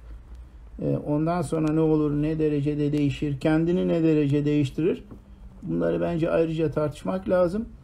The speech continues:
E, zaten bir süredir biliyorsunuz bir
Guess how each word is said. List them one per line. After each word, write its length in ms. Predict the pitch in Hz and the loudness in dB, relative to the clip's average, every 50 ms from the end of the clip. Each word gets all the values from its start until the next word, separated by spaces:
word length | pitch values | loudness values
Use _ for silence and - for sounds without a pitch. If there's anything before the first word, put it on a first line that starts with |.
| - - - - - - - - - - - - - | -20 -20 -18 -18 -16 -16 -16 -14 -16 -14 -12 -8 -4
E, 420 | 160 151 151 147 147 147 147 - - - - 254 | -2 -2 0 0 0 0 0 -2 -4 -8 -10 -8
zaten 640 | 151 143 170 190 233 247 - - 196 185 170 170 | -2 0 2 4 4 2 2 2 2 2 2 0
bir 80 | 185 226 | -2 -4
süredir 600 | - - 190 170 165 160 147 160 190 233 - - - - - - - - - | -4 0 2 4 6 6 6 4 0 0 -4 -12 -16 -18 -18 -18 -18 -12 -4
biliyorsunuz 720 | 147 160 165 165 165 160 - - 160 165 196 214 - - - - - - - - - - - - - - | -2 0 2 4 2 2 2 0 -2 -2 -2 -6 -8 -14 -16 -16 -16 -16 -16 -16 -18 -18 -18 -16 -14 -10
bir 360 | - 156 156 156 156 156 | -6 0 2 2 2 2